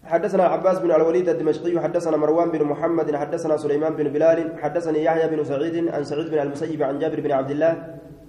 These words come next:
والمسور بن مخرمة قال: قال رسول الله صلى الله عليه وسلم: "لا يرث، لا يرث إن قال الصبي جانت كشان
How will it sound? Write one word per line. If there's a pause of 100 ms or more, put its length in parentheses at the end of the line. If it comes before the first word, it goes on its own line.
(720)
والمسور
بن
مخرمة
قال:
قال
رسول
الله
صلى
الله
عليه
وسلم: (380)
"لا
يرث،
لا
يرث
إن
قال
الصبي
جانت
كشان